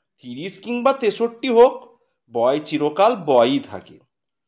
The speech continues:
বাবুদের হুকুম হলো, "কোরমা পোলাও কোপ্তা চাই,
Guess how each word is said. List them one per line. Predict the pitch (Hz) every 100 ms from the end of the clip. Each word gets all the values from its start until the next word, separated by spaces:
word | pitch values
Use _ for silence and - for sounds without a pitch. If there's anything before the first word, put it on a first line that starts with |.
| _ _ _ 160
বাবুদের | 185 190 208 208 220
হুকুম | 196 190 - 208 190
হলো, | 196 214 240 302
"কোরমা | 302 180 180 185 185
পোলাও | 185 170 165 185 233 247
কোপ্তা | - 202 - - 110
চাই, | - 98